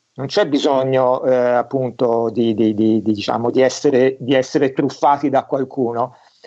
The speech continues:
le prendiamo tranquillamente da soli, perché appunto il nostro cervello non, non, non è in grado di distinguere, eh,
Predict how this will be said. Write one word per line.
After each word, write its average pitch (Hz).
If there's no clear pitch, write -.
le 156
prendiamo 190
tranquillamente 139
da 120
soli, 120
perché 202
appunto 156
il 135
nostro 139
cervello 156
non, 127
non, 123
non 131
è 165
in 180
grado 135
di 120
distinguere, 143
eh, 131